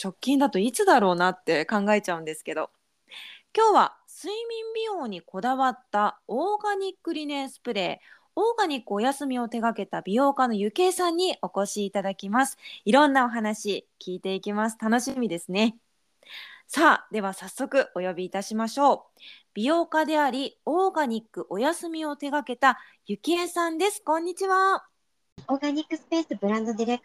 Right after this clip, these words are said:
Speaker 2: ターのゆきえです。本日はよろしくお願いします。
Speaker 1: よろしくお願いします。さあ、ゆきえさんはですね、オーガニックとアロマ、この二つを軸に美容のサポー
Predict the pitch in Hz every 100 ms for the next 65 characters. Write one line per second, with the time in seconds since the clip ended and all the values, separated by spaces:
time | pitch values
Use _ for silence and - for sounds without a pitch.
0 | - 196 190 226 262 220 - 196 190 240
1 | 285 - _ 247 240 208 - 170 165 175
2 | 202 247 - 254 254 247 247 254 254 262
3 | 277 _ _ _ _ _ _ _ - 220
4 | 247 269 - 269 269 269 277 277 311 302
5 | 302 330 285 277 269 262 254 208 - _
6 | - - - - - 254 226 - 180 240
7 | 240 370 403 415 415 403 415 311 - -
8 | 196 196 165 _ _ - 349 453 480 349
9 | 277 233 202 _ - 170 - 262 269 180
10 | - - - 294 320 277 190 156 _ _
11 | _ - 349 370 349 _ - 440 453 466
12 | 466 427 339 220 262 - 269 269 294 -
13 | _ _ - 226 247 247 233 220 220 214
14 | 226 208